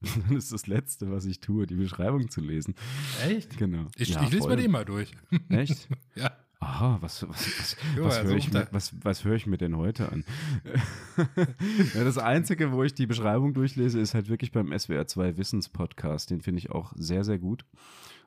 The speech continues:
Speaker 2: Oh,
Speaker 1: Ähm,
Speaker 2: jetzt
Speaker 1: kann
Speaker 2: kommt
Speaker 1: ich auch
Speaker 2: wieder
Speaker 1: echt
Speaker 2: eine
Speaker 1: nur
Speaker 2: Empfehlung.
Speaker 1: empfehlen. Ja, ist eine Empfehlung, auf jeden Fall. Äh, bringt immer ziemlich gute Sachen raus. Da habe ich heute auch wieder eine spannende Folge gehört über, ähm,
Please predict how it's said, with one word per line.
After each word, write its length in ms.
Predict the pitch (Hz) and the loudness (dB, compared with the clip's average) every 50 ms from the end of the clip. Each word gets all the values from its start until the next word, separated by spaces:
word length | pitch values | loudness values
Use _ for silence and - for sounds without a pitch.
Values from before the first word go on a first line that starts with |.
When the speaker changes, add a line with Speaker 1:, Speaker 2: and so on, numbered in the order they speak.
| _ - - | _ -4 -2
Speaker 2:
Oh, 60 | 92 | 0
Speaker 1:
Ähm, 60 | 95 95 | 0 0
Speaker 2:
jetzt 120 | 85 85 | 0 -2
Speaker 1:
kann 100 | - 95 95 | -2 -2 -2
Speaker 2:
kommt 40 | 87 - | 0 0
Speaker 1:
ich 60 | 110 | 0
auch 60 | 101 | 0
Speaker 2:
wieder 80 | 98 92 | 0 0
Speaker 1:
echt 100 | 98 95 | 0 0
Speaker 2:
eine 80 | 98 95 | 0 0
Speaker 1:
nur 60 | 76 95 | 0 0
Speaker 2:
Empfehlung. 320 | 95 95 95 92 92 95 101 104 | -2 -2 -2 -2 0 0 0 -2
Speaker 1:
empfehlen. 60 | 104 - _ _ _ - - | -6 -10 _ _ _ -2 0
Ja, 160 | - 85 95 135 | 2 2 2 2
ist 160 | 101 90 - | 0 0 -2
eine 100 | 95 82 | -2 -2
Empfehlung, 580 | 87 - - - 95 101 95 82 80 80 87 101 - | -2 -2 -2 0 0 0 0 0 -2 -4 -6 -6 -8
auf 140 | 85 - | -6 -2
jeden 200 | 87 85 87 87 | -2 0 0 -2
Fall. 300 | 80 - - 82 - - - - - - - - - - - - | -2 -4 -4 -4 -4 -4 -6 -10 -18 -18 -18 -18 -20 -18 -10 -4
Äh, 140 | - 87 | -2 -2
bringt 240 | 82 - - 98 - | -2 -2 -2 -2 -2
immer 180 | 90 95 98 95 | 0 0 0 0
ziemlich 260 | - 104 101 92 - | 2 0 0 0 0
gute 240 | - - 98 - 92 | -2 -2 -2 0 0
Sachen 240 | 82 85 92 - 104 | 0 0 0 0 0
raus. 240 | 82 78 82 85 85 - | 0 0 0 0 -2 -2
Da 100 | 85 82 | -2 -2
habe 120 | 90 87 | -2 -2
ich 100 | 87 - | -2 -2
heute 420 | 92 90 90 - 92 85 82 80 - | 0 -2 0 0 0 0 0 0 -2
auch 180 | - 85 85 | -2 -4 -2
wieder 140 | 98 85 90 | -2 -2 0
eine 140 | 87 87 85 | 0 0 -2
spannende 420 | - - - 87 87 92 92 90 | -4 -4 -4 -2 0 0 0 0
Folge 400 | - - 92 90 92 101 104 98 | -2 0 0 0 0 0 0 -2
gehört 680 | 92 - 95 92 90 87 87 87 92 90 92 98 - - | -2 0 0 0 2 0 0 0 0 0 0 0 -2 -4
über, 680 | - 98 90 87 85 76 85 80 78 78 78 80 80 80 - - - - - - - - _ _ _ - | -2 0 0 0 0 0 0 0 0 0 0 -2 -2 -4 -8 -14 -20 -20 -20 -20 -20 -20 _ _ _ -6
ähm, 840 | - 82 80 80 78 80 78 78 76 76 76 76 73 73 73 73 | -4 -2 -2 -2 -2 -2 -2 -4 -4 -4 -6 -6 -8 -8 -10 -12